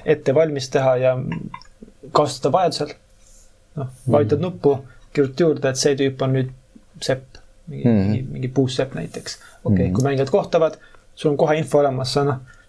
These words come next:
Speaker 1: mis iganes riisiallergiad ja, ja, ja mingi muud elemendid, et noh, kõik ei pea olema nii läbi töötatud, nagu me praegu oleme teinud mõned. Aga noh, see annab nii palju usutavast juurde, kui sa, kui mängija suudab peale vaadata ja mõelda, et, et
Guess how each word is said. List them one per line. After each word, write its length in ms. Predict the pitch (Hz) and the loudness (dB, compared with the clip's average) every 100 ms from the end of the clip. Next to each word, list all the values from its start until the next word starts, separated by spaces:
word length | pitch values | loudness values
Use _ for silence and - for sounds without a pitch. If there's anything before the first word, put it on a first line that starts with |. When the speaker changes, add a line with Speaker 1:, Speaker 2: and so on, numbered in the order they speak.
| _ | _
Speaker 1:
mis 180 | 156 135 | -4 0
iganes 280 | 151 135 127 | 2 2 2
riisiallergiad 720 | 156 151 147 147 143 127 127 | 2 2 2 2 2 2 0
ja, 420 | 131 131 131 131 131 | 2 4 4 2 2
ja, 360 | 131 131 131 | 2 2 2
ja 140 | 131 131 | 0 -2
mingi 200 | 135 135 | 0 0
muud 260 | 165 151 | 2 2
elemendid, 380 | 139 131 127 127 | 2 2 0 0
et 160 | 131 127 | -2 -2
noh, 140 | 127 | -2
kõik 260 | 165 170 147 | 0 2 2
ei 80 | 139 | 2
pea 120 | 143 | 2
olema 260 | 139 135 139 | 2 0 -2
nii 320 | 160 143 127 - - - - _ - | -2 -2 -4 -14 -20 -20 -20 _ 0
läbi 260 | 147 151 135 | 2 2 2
töötatud, 260 | 151 131 | 2 0
nagu 140 | 135 135 | -2 0
me 120 | 147 | 0
praegu 240 | 131 135 131 | 2 2 2
oleme 160 | 131 | 0
teinud 280 | 165 214 127 | 0 2 2
mõned. 300 | 131 127 127 - _ _ - _ - | 0 -2 -4 -14 _ _ -20 _ -2
Aga 920 | 127 123 127 123 135 135 - - - 160 | 0 2 2 2 2 0 -2 -4 -6 -8
noh, 120 | 127 | -6
see 120 | - | -4
annab 200 | 147 131 | -2 0
nii 180 | 147 175 | -2 -2
palju 200 | 170 135 | -2 0
usutavast 420 | 147 139 - - - | 0 -2 -6 -6 -2
juurde, 340 | 135 127 131 | 0 0 -4
kui 180 | 135 131 | -4 -4
sa, 340 | 131 135 - - | -2 -2 -4 -4
kui 80 | 131 | -4
mängija 260 | 147 135 | -2 -2
suudab 200 | 127 127 | -2 -2
peale 200 | 143 135 | 0 2
vaadata 340 | 131 131 127 131 | 2 2 0 -2
ja 60 | 127 | 0
mõelda, 420 | 135 131 131 139 | -2 -2 -4 -4
et, 160 | - | -6
et 220 | 147 - | -10 -12